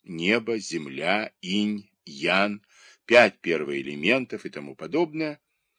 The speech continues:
геоманты разработали сложную систему взаимодействия между всеми этими силами и земным рельефом. Только при благоприятном сочетании небесных сил –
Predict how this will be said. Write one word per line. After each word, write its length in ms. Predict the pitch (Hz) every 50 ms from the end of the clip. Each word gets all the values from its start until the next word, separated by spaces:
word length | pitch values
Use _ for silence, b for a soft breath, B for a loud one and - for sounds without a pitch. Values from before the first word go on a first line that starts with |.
| b b b b b b
геоманты 1120 | - - - 139 170 196 185 156 123 104 98 98 104 107 113 113 - - 151 165 165 - -
разработали 840 | - 104 110 98 92 101 98 92 82 143 180 185 - 185 170 170
сложную 720 | 156 - - - 180 - 123 156 175 165 151 160 160 160 151
систему 720 | - - 113 98 - - - - 123 147 151 151 147 143
взаимодействия 1080 | 123 104 92 117 127 127 123 120 110 95 90 82 69 - - - - 71 71 67 62 B B B B B B B
между 320 | 87 90 95 90 - 92 82
всеми 360 | - - - 92 85 82 80 80 - -
этими 340 | 92 87 69 73 71 73 71
силами 640 | 67 - - - 87 90 95 98 98 101 98 92 b b b b b b -
и 100 | 120 113
земным 460 | 92 87 101 87 76 76 80 85 87
рельефом. 580 | 82 76 67 62 62 60 57 - - 50 - _ _ _ _ _ _ _ _ _ _ _ _ b b b b b b b b b
Только 380 | - 170 190 196 190 - 196 180
при 420 | - - 147 139 170 165 156 - -
благоприятном 1120 | - - 113 135 131 123 135 - - 143 151 139 139 123 101 90 - _ - 76 71 67 64
сочетании 920 | - - - 101 - - 110 - - 92 85 78 73 71 69 67 65 65 -
небесных 680 | 85 90 95 87 71 82 76 71 - - - 69 67
сил – 380 | - - - 160 196 220 214